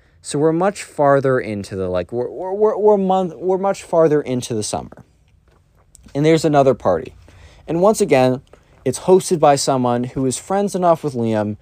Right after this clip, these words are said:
that he's invited, and also friends with Elvin, Quiet Kid, and that group. So once again, if Elvin or the Quiet Kid, which Quiet Kid would never host a party, but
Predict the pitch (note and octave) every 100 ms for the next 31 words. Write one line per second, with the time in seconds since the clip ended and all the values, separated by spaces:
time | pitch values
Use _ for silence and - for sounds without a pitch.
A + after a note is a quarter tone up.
0 | _ _ _ G#2 G2 - F3+ D#3 C3+ G#2
1 | G2+ F2+ F2+ A2 _ _ - C#3+ E3 F3+
2 | D#3 D#3+ D3 C3+ B2+ B2 B2+ B2 A#2+ -
3 | A2+ A2 G#2+ G#2 F#2+ E2+ - D#2 D2 _
4 | _ _ _ _ - E3+ G3+ C#4+ A#3+ D#3+
5 | B2+ A#2+ A#2 - B2 B2 C#3 E3 E3 D3+
6 | D3+ C#3+ G#2+ G2 - C#3+ C#3 C3+ - C#3
7 | A#2 G2 - D#3 C3+ - A#2 A2 A2 A2+
8 | C3 A2+ F#2+ B2+ G#2 - A#2 F#2 F2